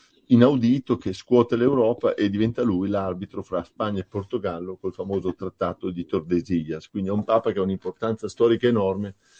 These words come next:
per la saggezza con cui regolò il rapporto fra Spagna e Portogallo circa la spartizione delle terre, ehm, del Nuovo Mondo.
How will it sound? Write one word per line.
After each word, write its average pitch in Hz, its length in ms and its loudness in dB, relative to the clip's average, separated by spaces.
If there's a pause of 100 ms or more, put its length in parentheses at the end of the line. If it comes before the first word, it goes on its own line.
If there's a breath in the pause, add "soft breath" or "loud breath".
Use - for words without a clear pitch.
(260 soft breath)
per 107 180 2
la 107 100 2
saggezza 101 600 0
con 101 200 -6
cui 110 160 -2
regolò 95 480 2 (500)
il 113 100 -2
rapporto 104 480 0
fra 92 140 -6
Spagna 95 520 -4
e - 100 -8
Portogallo 90 760 -2 (380)
circa 110 320 0
la 95 80 2
spartizione 95 760 -2
delle 85 200 -2
terre, 90 480 -2 (360)
ehm, 73 760 -4
del - 840 -4
Nuovo 87 300 4
Mondo. 80 460 -2